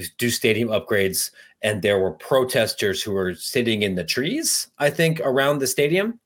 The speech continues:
right? Which is, like, a very stereotypical Berkeley thing, but this could have happened in some other places. What do you do? Or some kind of callback to some of these kind of ridiculous things, right? And I don't know exactly how to, like, code what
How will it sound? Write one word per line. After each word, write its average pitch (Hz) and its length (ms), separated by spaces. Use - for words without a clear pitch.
right? 165 260
Which 151 160
is, 139 80
like, - 260
a 139 40
very 139 260
stereotypical 135 600
Berkeley 123 300
thing, 117 240
but 120 180
this 160 140
could 165 120
have 120 100
happened 117 300
in 92 60
some 104 140
other 107 160
places. - 500
What 123 200
do 175 60
you 117 120
do? 113 480
Or 123 100
some 156 220
kind 156 180
of 120 120
callback 127 640
to 120 180
some 123 220
of 120 60
these 113 360
kind 123 160
of 98 100
ridiculous 101 640
things, 120 340
right? 95 260
And 117 480
I 156 100
don't 214 220
know 190 220
exactly 160 460
how 151 320
to, 160 140
like, 123 240
code 165 680
what 147 380